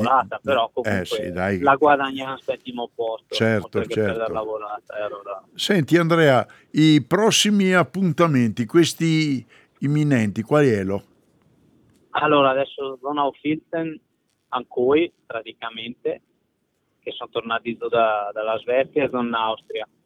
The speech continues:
Speaker 1: perché giovedì la sprint, maschi e donne, dopo un venerdì l'inseguimento dei maschi, la staffetta delle femmine, e in domenica la viceversa, che è la staffetta dei maschi, no, che è il,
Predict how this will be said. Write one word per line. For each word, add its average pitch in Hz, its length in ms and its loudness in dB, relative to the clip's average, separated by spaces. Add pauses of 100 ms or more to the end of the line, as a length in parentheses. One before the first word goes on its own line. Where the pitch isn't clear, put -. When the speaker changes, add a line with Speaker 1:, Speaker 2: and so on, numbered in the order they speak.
(300)
Speaker 1:
perché 117 800 0 (120)
giovedì 139 580 4
la 139 140 2
sprint, 185 800 0
maschi 143 340 -2
e 127 80 2
donne, 120 480 0 (840)
dopo 135 280 2
un 135 120 0
venerdì 127 560 -2 (240)
l'inseguimento 127 720 0
dei 123 160 2
maschi, 127 360 2
la 110 120 -4
staffetta - 440 -2
delle 127 280 2
femmine, 143 600 -4 (420)
e 131 100 -10
in 131 60 -2
domenica 127 560 4
la 120 120 4
viceversa, 113 600 -2
che 120 80 -6
è - 40 0
la 113 120 0
staffetta 123 460 -2
dei 123 160 -4
maschi, 123 600 -2 (960)
no, 131 200 6
che 131 120 0
è 127 40 0
il, 120 180 -6